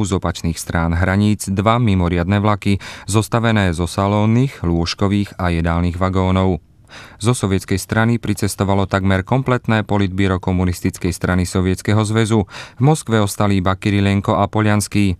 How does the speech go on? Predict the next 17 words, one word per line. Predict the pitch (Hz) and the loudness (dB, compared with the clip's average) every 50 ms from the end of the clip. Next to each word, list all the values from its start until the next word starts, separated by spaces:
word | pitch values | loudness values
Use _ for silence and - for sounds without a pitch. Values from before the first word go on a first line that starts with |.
| - _ - | -8 _ -8
snáď | - - 139 131 117 101 95 87 | -2 0 0 2 2 0 0 0
aby | 85 87 85 | 0 0 0
mal | 80 85 82 | 0 -2 -2
kto | - - 92 | -4 -4 -4
dvíhať | 80 78 80 78 76 78 78 | -4 -2 -4 -4 -2 -4 -4
telefón. | - - 80 82 78 - 87 85 82 85 80 - - - - - - - - - - - - - - - - - - | -2 -2 -2 -2 -2 -2 -2 0 0 0 -2 -4 -6 -12 -20 -20 -20 -20 -20 -20 -20 -20 -20 -18 -18 -18 -12 -6 -4
Okrem | 120 - 127 123 | -2 0 0 0
stranických | 110 - - 117 131 135 135 120 - - 98 95 90 | 0 0 0 0 0 0 0 -2 -2 -2 -2 0 0
bosov | 104 127 - - 110 104 95 | 0 0 0 0 0 0 0
bol | 98 98 98 | 0 0 -2
v | 95 | -2
sovietskej | - - 104 92 95 90 - - 98 87 | -2 -2 0 0 0 -2 -2 -2 -2 0
delegácii | 92 92 101 95 101 98 101 104 - - 131 135 - | 0 0 0 0 0 0 0 -2 -2 -4 -4 -2 -2
početný | 139 120 - 107 98 - 87 85 | -2 -2 -2 -2 -2 -2 -2 -2
štáb | - - - 98 95 90 87 87 | -2 -2 -2 0 0 0 -2 -2
rôznych | 90 87 87 82 90 87 80 92 | -2 0 0 0 0 0 0 0
odborníkov, | 95 95 98 104 101 101 104 98 - - 104 104 104 92 | 0 0 0 0 2 2 0 0 0 0 2 2 2 0